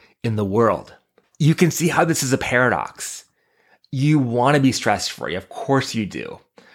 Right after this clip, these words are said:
But the way you go about trying to become stress-free trying to reduce your stress actually just makes your stress even more intense. And who wants that? Now, here's a question for you. Where do you see the paradox of avoidance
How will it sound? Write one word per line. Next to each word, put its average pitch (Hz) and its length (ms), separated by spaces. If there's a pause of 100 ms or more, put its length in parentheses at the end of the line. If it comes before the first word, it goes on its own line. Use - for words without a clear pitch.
(140)
But 131 120
the 143 80
way 147 140
you 175 80
go 160 160
about 143 240
trying 131 360
to 147 60
become 143 280
stress-free 151 840 (340)
trying 147 280
to 151 60
reduce 143 320
your 139 80
stress 143 600 (260)
actually 156 520
just 120 500
makes 117 300
your 113 80
stress 95 680 (220)
even 120 280
more 101 260
intense. - 760 (420)
And 131 120
who 175 140
wants 175 320
that? 143 300 (420)
Now, 147 120
here's 170 240
a 196 60
question 127 440
for 101 160
you. 92 400 (560)
Where 160 320
do 196 80
you 143 260
see 135 200
the 104 100
paradox 104 520
of 104 80
avoidance 98 540